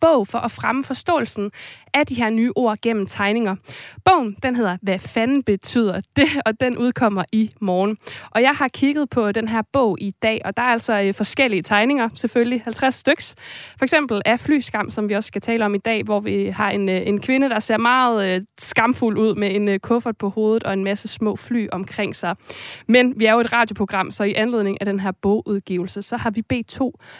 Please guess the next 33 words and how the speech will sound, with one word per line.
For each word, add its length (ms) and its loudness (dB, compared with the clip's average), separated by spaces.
lydkunstnere 1000 2
om 280 0
at, 320 -4
øh, 240 -2
fortolke 880 -2
tre 320 0
ord. 280 2
Og 160 2
de 80 6
her 140 4
tre 300 2
ord, 220 4
det 200 0
er 200 2
boomer, 340 4
flyskam 680 -2
og, 340 4
øh, 160 -2
sølvpapirshat. 1160 -2
Nu 80 4
kan 120 2
jeg 80 4
byde 140 2
velkommen 320 2
til 100 -4
min 120 2
første 280 -2
lydkunstner, 520 0
Lars 420 -2
Lundehave 600 2
Hansen. 440 -4
Velkommen 320 -2
til. 160 2